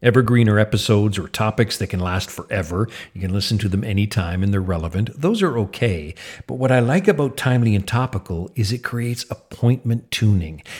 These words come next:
It gives re-, people a reason to come back.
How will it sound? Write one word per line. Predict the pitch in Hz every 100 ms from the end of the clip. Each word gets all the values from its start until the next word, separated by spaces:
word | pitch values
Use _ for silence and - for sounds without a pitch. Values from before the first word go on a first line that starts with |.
| -
It | 113
gives | - 185 147 117
re-, | 131 139
people | - - 127 139
a | 107
reason | 92 113 113 113 98
to |
come | 107 - - 110 101
back. | 95 92 82 - -